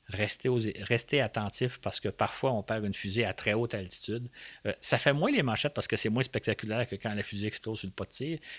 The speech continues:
Mais un lancement n'est pas réussi au moment où la fusée décolle, comme j'ai déjà vu dans les médias, puis ça me fâche toujours un peu. Suivons le lancement. Euh,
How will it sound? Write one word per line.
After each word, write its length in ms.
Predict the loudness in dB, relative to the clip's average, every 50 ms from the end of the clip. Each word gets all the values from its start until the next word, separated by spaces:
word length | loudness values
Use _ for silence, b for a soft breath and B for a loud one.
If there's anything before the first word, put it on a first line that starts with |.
| B 2
Mais 160 | 2 2 4 4
un 100 | 4 4
lancement 400 | 6 4 4 2 0 -2 -2 -2
n'est 160 | -2 -2 -2
pas 140 | -2 -2 -2
réussi 440 | -2 0 -2 -2 -4 -4 -4 -4 -4 -4
au 100 | -2 -2
moment 240 | -2 0 0 0 0
où 60 | 0 0
la 120 | -2 -2
fusée 240 | -2 -2 -2 -2 -2
décolle, 420 | -2 -2 -2 -2 -2 -2 -2 -2 -4
comme 360 | -4 -4 -4 -4 -6 -8 -12 -16 -16 -12
j'ai 180 | -6 -4 -2 0
déjà 300 | 0 0 0 2 0 0
vu 120 | 0 0
dans 120 | 0 0
les 140 | 0 0 0
médias, 340 | 0 0 -2 0 -2 -2 -2
puis 100 | -2 -4
ça 100 | -6 -6
me 60 | -8
fâche 220 | -6 -6 -6 -6 -6
toujours 300 | -8 -6 -6 -4 -4 -6
un 40 |
peu. 160 | -4 -4 -6 -6 B B B B B B B B
Suivons 460 | -10 -8 -2 0 2 4 4 4 4
le 100 | 4 2
lancement. 460 | 2 0 -2 -4 -6 -6 -6 -6 -6 B B B B B B B -4
Euh, 360 | -2 -2 0 0 0 -2 -2